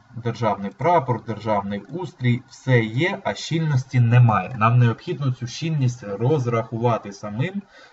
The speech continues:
створити таке поле в тому самому попередньому запиті. Ось він, він у нас відкритий результат виконання цього запиту, а ми перейдемо в режим конструктор. І тут необхідно створити самим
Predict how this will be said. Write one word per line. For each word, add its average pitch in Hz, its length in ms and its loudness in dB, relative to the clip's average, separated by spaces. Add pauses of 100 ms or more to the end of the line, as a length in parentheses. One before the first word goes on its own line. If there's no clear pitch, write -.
створити 120 600 -2
таке 120 300 -2
поле 104 380 -4 (580)
в 143 320 0 (140)
тому 147 280 0
самому 131 480 2
попередньому 117 640 -2
запиті. 98 480 -6
Ось 120 240 -4
він, 110 220 -6
він 117 140 -2
у 113 40 -4
нас 113 260 -2 (260)
відкритий 120 600 0
результат 113 640 -2
виконання 160 520 -4
цього 123 280 -2
запиту, 104 480 -4 (340)
а 101 100 -8
ми 131 160 2
перейдемо 104 800 -6
в - 120 -10
режим 123 380 -2 (120)
конструктор. 160 680 -8 (560)
І 127 100 -4
тут 220 240 -6
необхідно 156 680 -4
створити 160 680 -2
самим 160 720 -2